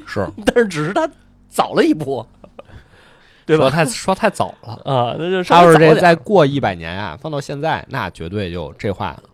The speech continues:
Speaker 1: 无可挑剔。
Speaker 2: 无可挑剔，无可挑剔，
Speaker 1: 嗯。
Speaker 2: 对。但是呢，同时他也非常不满这个杂志的编辑，还有这些杂志读者的品味。
Speaker 1: 嗯。
Speaker 2: 因为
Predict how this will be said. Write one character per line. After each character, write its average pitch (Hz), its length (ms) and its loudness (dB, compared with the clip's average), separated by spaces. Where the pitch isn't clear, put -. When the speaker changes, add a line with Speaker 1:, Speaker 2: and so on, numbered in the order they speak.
Speaker 1:
无 135 120 -4
可 143 180 0
挑 98 240 -4
剔。 175 80 -4
Speaker 2:
无 233 100 2
可 262 100 8
挑 117 160 0
剔， 98 120 -6
无 110 100 -4
可 107 60 -2
挑 92 140 -10
剔， 87 60 -14
Speaker 1:
嗯。 69 180 -20
Speaker 2:
对。 80 180 -14
但 220 160 0
是 208 100 -2
呢， 170 140 0
同 170 260 -2
时 180 220 0
他 190 160 -6
也 117 180 -8
非 185 220 -2
常 143 260 -6
不 185 160 -8
满 123 160 -4
这 127 160 -4
个 98 320 -4
杂 - 160 -6
志 165 140 -6
的 120 80 -4
编 165 260 -2
辑， 101 140 -8
还 87 100 -6
有 135 140 -2
这 113 80 -8
些 110 100 -8
杂 120 160 -6
志 151 140 -4
读 117 200 -8
者 131 300 -6
的 117 80 -2
品 - 240 -10
味。 95 180 -6
Speaker 1:
嗯。 165 180 -6
Speaker 2:
因 180 80 0
为 202 180 4